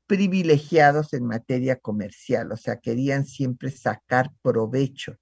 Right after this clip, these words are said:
de las nuevas naciones y cobrar caro el reconocimiento. En mil ochocientos treinta y seis, pues, eh, en la, eh, el pontificado,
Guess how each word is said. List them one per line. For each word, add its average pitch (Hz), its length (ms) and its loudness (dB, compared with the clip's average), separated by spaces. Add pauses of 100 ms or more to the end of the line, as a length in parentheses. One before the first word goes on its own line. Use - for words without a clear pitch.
(520)
de 117 340 0
las 113 280 -2
nuevas 127 420 0
naciones 120 800 -4 (360)
y 143 180 0
cobrar 139 640 4 (600)
caro 113 420 2 (200)
el 127 240 2
reconocimiento. 107 1120 -6 (720)
En 160 280 2
mil 190 200 4
ochocientos 165 680 -2
treinta 147 380 0
y 143 120 0
seis, 196 640 -2 (360)
pues, 147 360 2
eh, 131 460 2
en 127 180 -2
la, 120 480 -2 (260)
eh, 117 200 -6
el 113 80 -6
pontificado, 143 1080 2